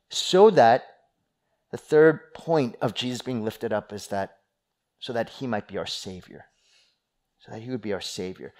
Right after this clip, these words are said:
We are told in Numbers twenty-one seven this, "The people turned to Moses and said, 'We have sinned,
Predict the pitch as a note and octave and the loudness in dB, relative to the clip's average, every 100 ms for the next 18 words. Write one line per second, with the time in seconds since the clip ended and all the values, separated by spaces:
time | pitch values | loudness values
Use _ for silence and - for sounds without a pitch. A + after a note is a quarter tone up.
0 | - _ _ _ - D3 F#3 F#3+ F3 D#3+ | -20 _ _ _ -2 2 4 4 4 4
1 | C#3+ C#3+ D3+ D#3 - D3+ C#3 C3 - A#2+ | 6 6 4 0 0 0 0 -2 -2 -2
2 | G#2+ G#2 G2+ F#2 - - _ _ _ _ | -2 -6 -6 -8 -10 -16 _ _ _ _
3 | _ _ _ _ _ - G3 - E3 D#3+ | _ _ _ _ _ -12 -12 -8 -6 -4
4 | D#3+ E3 - D#3+ D3 D3 C#3 C3+ C3 A#2+ | -2 -2 -2 -4 -4 -2 4 6 6 2
5 | A2 A2+ - A#2+ A2 G2 C3 F#3+ F#3+ D3+ | -4 -4 -2 0 0 -2 0 4 4 4
6 | D#3+ D#3+ - - - F#3 F3 D3 G#2+ F#2+ | 2 2 0 -8 0 4 4 4 2 -4